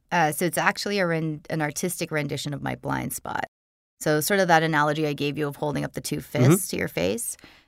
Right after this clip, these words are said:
Speaker 1: Uh, so from what I've heard, some people actually see a blind spot that have Stargardts and some people don't. Um, there's a disease called macular degeneration that also acts very similar.
Speaker 2: Mm-hmm.
Speaker 1: Um, so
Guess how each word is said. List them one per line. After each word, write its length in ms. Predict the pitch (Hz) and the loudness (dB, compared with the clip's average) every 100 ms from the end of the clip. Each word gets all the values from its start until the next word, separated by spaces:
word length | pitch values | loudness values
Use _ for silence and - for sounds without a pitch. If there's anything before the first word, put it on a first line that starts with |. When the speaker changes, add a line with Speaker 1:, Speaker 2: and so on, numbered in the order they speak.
| _ | _
Speaker 1:
Uh, 420 | 160 151 143 143 139 - _ _ _ _ _ _ | 2 4 2 0 -2 -10 _ _ _ _ _ _
so 160 | - 202 | 0 2
from 220 | 196 185 | 4 2
what 160 | 190 220 | 4 6
I've 260 | 208 165 - - | 6 4 -2 -16
heard, 560 | - 190 170 170 - | -4 2 2 2 -2
some 200 | - 180 | -2 0
people 400 | 180 175 160 147 - | 0 -2 -2 -2 0
actually 400 | 165 165 - 151 | 2 2 0 -2
see 480 | 143 - 156 165 170 - | -2 -2 -2 -2 -4 -4
a 60 | 170 | 0
blind 280 | 165 156 170 | 2 2 0
spot 340 | 214 214 - | 2 2 2
that 100 | 190 | 0
have 100 | 185 | 0
Stargardts 560 | - 202 185 208 240 175 | -2 -2 0 0 -2 -4
and 140 | 160 | -4
some 180 | - 165 | -2 -2
people 540 | 160 160 156 156 151 - | -4 -4 -2 -2 -4 -6
don't. 360 | 156 - - - - | -6 -6 -10 -14 -2
Um, 480 | 156 147 147 - 170 | 0 0 -2 -4 -4
there's 140 | 170 165 | -2 0
a 40 | |
disease 320 | 165 160 156 | 0 -2 -2
called 220 | - 156 147 | 0 0 2
macular 440 | 151 147 147 147 | 2 0 -4 -4
degeneration 960 | 139 147 143 147 143 - 151 147 147 - - - - _ | -4 -6 -4 -4 -4 -4 -2 -2 -2 -6 -16 -20 -20 _
that 200 | 147 151 | -4 0
also 260 | 151 147 147 | 2 2 2
acts 220 | 143 - | 0 -2
very 200 | 147 131 | -4 -4
similar. 480 | - 147 151 208 240 - | -2 -4 -4 -6 -6 2
Speaker 2:
Mm-hmm. 160 | 131 180 - 147 | 4 2 -2 -2
Speaker 1:
Um, 440 | 143 139 135 127 - | 0 0 -2 -4 -6
so 480 | - 175 156 147 | 0 4 4 2